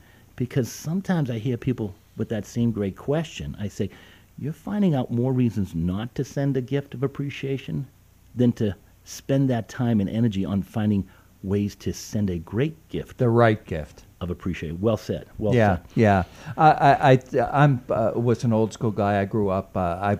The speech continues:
Speaker 2: still can't write cursive, but, uh, I write thank you notes. And, and very few people do that. You're taking the next step up, and y-, you're actually sending them a gift. Um,
Speaker 1: Not just a gift, but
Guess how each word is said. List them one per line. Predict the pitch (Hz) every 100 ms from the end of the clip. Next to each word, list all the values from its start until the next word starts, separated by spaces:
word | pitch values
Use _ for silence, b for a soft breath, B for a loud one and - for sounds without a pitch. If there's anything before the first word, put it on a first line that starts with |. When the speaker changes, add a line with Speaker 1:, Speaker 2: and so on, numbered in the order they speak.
| -
Speaker 2:
still | - - 123
can't | 135 107 110
write | 98 85
cursive, | - 95 - 87 73 - B B B
but, | 113 104 101 -
uh, | 104 95 95 -
I | 127
write | 135 127
thank | 135 123 98
you |
notes. | 82 67 - - b b -
And, | 120 113 110 107
and | 110 107 104
very | 101 120 117
few | - 120
people | - 120 107
do | 95 104
that. | 92 107 78 - B 160
You're | 123 156 190
taking | 160 143 131 117
the | 101
next | 107 104 - -
step | - 110 82 - -
up, | 98 80 - - b b
and | 110 113 110
y-, | 110
you're | 120 110 107
actually | 101 - 98
sending | 92 - 110 101 98
them | 98 85
a | 78
gift. | 85 95 76 67 - - - B B
Um, | 92 80 76 - -
Speaker 1:
Not | 151 -
just | 269 -
a |
gift, | 110 117 101 -
but | 113